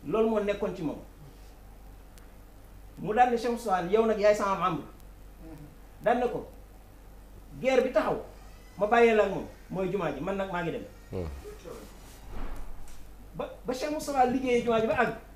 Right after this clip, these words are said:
lam ca tontu, nit dañ ci ñëw incha allah. Léegi rek Cheikh Moustapha bi nga xamante ne bii sëriñ bi dem na,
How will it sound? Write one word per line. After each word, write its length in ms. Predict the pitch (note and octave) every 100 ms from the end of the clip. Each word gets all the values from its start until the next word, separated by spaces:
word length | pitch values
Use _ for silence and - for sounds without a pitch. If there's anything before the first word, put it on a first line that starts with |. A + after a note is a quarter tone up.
| - - - - - - E3+
lam 200 | C#4 D4+
ca 80 | C#4+
tontu, 360 | B3 A3 G3 -
nit 200 | E3+ A#3 A3+
dañ 180 | A#3+ A#3
ci 60 |
ñëw 140 | G3+ G3+
incha 260 | - E3
allah. 220 | D3 A#2+ - - - - - - D3+
Léegi 180 | F#3 G#3+
rek 160 | A3
Cheikh 240 | - F#3+ G3+
Moustapha 360 | G#3+ F#3+ F3+ E3+
bi 100 | G3+
nga 100 | A3
xamante 240 | G3 F#3 F3+
ne 60 |
bii 160 | F3 F3
sëriñ 260 | - F3 D#3+
bi 160 | E3 - - D3
dem 200 | F3+
na, 80 | D3